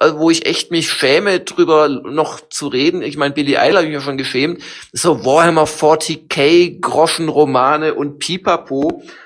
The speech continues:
Ähm, also ja, kann ich es leider, anders als Marcianer oder, oder Red Shirts, kann ich da keine gute, gerade im Science-Fiction-Bereich, Einzelempfehlung geben.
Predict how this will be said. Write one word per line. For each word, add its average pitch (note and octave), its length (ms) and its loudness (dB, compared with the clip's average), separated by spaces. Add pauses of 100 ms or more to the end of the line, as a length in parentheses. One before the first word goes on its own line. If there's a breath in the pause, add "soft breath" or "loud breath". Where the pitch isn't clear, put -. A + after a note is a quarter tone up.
(220 loud breath)
Ähm, D3 320 2 (340 loud breath)
also C3+ 400 -2
ja, B2+ 240 4
kann D3+ 200 -4
ich D3 100 -6
es C#3+ 120 -8
leider, B2 480 4 (180)
anders D3+ 360 0
als - 280 2
Marcianer C#3 840 0
oder, C3 220 -2
oder B2 220 -2
Red C3 200 -2
Shirts, D3+ 540 2
kann C#3+ 160 -6
ich C#3+ 140 -6
da C#3 120 0
keine D3 380 -4
gute, C#3 520 0 (260 loud breath)
gerade B2+ 280 0
im C3+ 120 0
Science-Fiction-Bereich, C3 1200 -2
Einzelempfehlung B2 1080 -6
geben. A2+ 580 -6